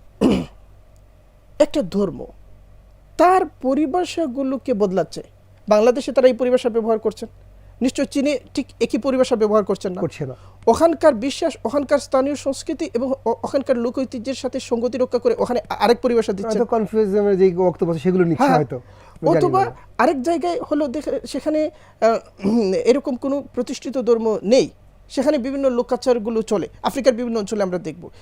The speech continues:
Speaker 1: সেখানে তাহলে তারা ওই পরিভাষাগুলোকে ওই, ওই সাপেক্ষে আবার পাল্টাচ্ছেন। এটা কিন্তু তাদের ধর্মীয় ডিসিপ্লিনের বিশ্বস্ততার বুনিয়াদকে বিধ্বস্ত করে দিচ্ছে।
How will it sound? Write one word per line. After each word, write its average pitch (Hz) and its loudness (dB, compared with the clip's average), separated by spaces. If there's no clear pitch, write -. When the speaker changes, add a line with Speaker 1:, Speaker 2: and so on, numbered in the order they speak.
Speaker 1:
সেখানে 311 0
তাহলে 277 0
তারা 285 2
ওই 262 2
পরিভাষাগুলোকে 269 -4
ওই, 285 0
ওই 294 2
সাপেক্ষে 285 -2
আবার 196 4
পাল্টাচ্ছেন। 226 0
এটা 427 0
কিন্তু 311 -6
তাদের 233 -6
ধর্মীয় 294 -4
ডিসিপ্লিনের 254 -6
বিশ্বস্ততার 262 -6
বুনিয়াদকে 247 -4
বিধ্বস্ত 226 -6
করে 262 0
দিচ্ছে। 262 -6